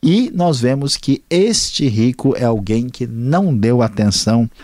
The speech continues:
a Deus e a sua vontade. Por isso agora a sua vida tem um resultado oposto. Dominado pelo dinheiro,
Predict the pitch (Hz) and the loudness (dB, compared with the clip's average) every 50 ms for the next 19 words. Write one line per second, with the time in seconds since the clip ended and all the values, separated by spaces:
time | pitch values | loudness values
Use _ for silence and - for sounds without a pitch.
0 | - - - 160 147 120 101 104 107 110 123 127 - - - - 123 123 120 110 | -14 -6 -2 -2 -2 0 2 2 2 4 2 2 0 -2 -2 0 0 0 0 0
1 | - - 117 117 110 104 135 135 127 - 104 90 101 117 - 190 190 226 220 - | 0 0 0 0 2 0 0 -2 -2 -4 -6 -6 -6 -4 -4 -2 -2 0 -2 -2
2 | 220 220 196 156 123 123 139 247 220 202 - - 208 180 156 127 117 127 135 - | -2 -2 0 0 0 0 0 0 -4 -6 -4 -4 -2 -2 0 0 0 0 0 -2
3 | - - 170 175 180 180 139 175 160 147 151 135 - - 147 156 175 170 - - | -2 0 2 2 4 4 4 4 2 2 2 0 0 0 -2 0 -2 -4 -2 -2
4 | 214 165 - - _ - 220 240 440 - - - - - - - - - - - | -4 -4 -4 -6 _ 0 2 2 2 2 0 -2 -2 -4 -8 -12 -14 -14 -14 -16
5 | - _ - 120 110 117 117 110 113 180 196 185 175 165 147 120 113 117 113 110 | -20 _ -20 -16 -8 -6 -2 0 2 2 2 2 0 -4 -2 -2 0 0 0 -2
6 | 101 92 92 - - - 101 98 101 104 120 131 113 95 95 95 98 117 123 | -2 -4 -6 -6 -4 -2 0 0 0 0 0 0 0 2 2 2 2 2 0